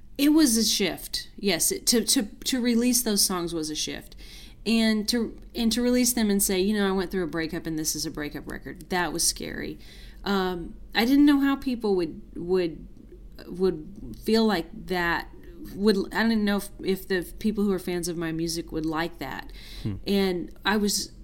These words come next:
Speaker 1: pleasantly surprised. You know, I always think that I'm different and smarter than everyone else, I guess. I shouldn't say smarter, but different.
Speaker 2: <laughs> Right.
Speaker 1: And I always think that people, like, I love a song like I'll Be the Sad Song, and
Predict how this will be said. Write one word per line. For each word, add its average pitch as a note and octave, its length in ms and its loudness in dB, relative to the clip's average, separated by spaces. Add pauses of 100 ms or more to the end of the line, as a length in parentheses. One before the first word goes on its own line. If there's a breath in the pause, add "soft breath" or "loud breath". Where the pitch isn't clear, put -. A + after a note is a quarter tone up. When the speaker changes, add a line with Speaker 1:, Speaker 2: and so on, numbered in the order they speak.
Speaker 1:
pleasantly B3 580 0
surprised. - 800 -6
You G#3 140 4
know, G3+ 240 4 (380 loud breath)
I A3+ 100 2
always D4+ 380 6
think A#3+ 220 2
that G#3 180 2
I'm E3+ 380 -4 (360)
different A3 440 2 (360)
and G#3+ 240 4
smarter G3 520 4
than E3 320 -2
everyone F3+ 340 0
else, E3+ 220 -2
I E3 60 -2
guess. D#3+ 200 -4
I E3+ 80 -2
shouldn't C4 240 2
say G3+ 100 0
smarter, E3+ 380 0
but - 200 -8
different. G#3 460 0
Speaker 2:
<laughs> - 60 -14 (240 loud breath)
Right. G#3 160 -2
Speaker 1:
And G#3+ 80 2
I A3+ 60 4
always A#3 300 4
think A3+ 220 2
that - 360 -4
people, G#3+ 600 0
like, G3+ 160 0
I A#3+ 100 4
love A#3+ 240 2
a A3+ 40 2
song E3+ 280 4
like D#3+ 180 -2
I'll D#3+ 80 -2
Be D#3+ 120 -2
the D#3+ 100 -4
Sad D3 300 -4
Song, - 360 -8 (480 loud breath)
and F3+ 560 -2